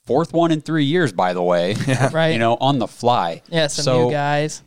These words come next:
Speaker 1: yeah, so, I mean, I'm just wondering, like, okay, let's look ahead and think if he continues to develop and this entire offensive scheme develops the way it has so far over the last five games,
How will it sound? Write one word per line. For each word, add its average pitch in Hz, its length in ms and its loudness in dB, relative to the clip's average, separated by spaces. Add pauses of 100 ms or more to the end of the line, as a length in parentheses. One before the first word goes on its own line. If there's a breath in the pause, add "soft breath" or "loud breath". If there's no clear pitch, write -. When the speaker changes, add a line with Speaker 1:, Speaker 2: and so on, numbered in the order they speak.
Speaker 1:
yeah, 127 260 0
so, 123 240 0
I 123 100 2
mean, 131 160 0
I'm 127 100 0
just 120 180 -4
wondering, 120 380 2
like, 92 220 0
okay, 101 240 0
let's 104 200 -4
look 139 200 0
ahead 123 260 0
and 104 140 -2
think 101 280 -4
if 98 120 -6
he 113 100 -4
continues 104 440 -4
to 95 80 -8
develop 95 440 0
and 98 80 -10
this 90 120 -8
entire 95 300 -4
offensive 98 440 -2
scheme 131 420 0
develops 160 600 -2
the 107 160 -4
way 117 180 2
it 90 80 -2
has 98 340 -2
so 170 200 0
far 165 260 0
over 165 120 -4
the 151 60 0
last 160 200 0
five 170 220 -2
games, 175 360 -6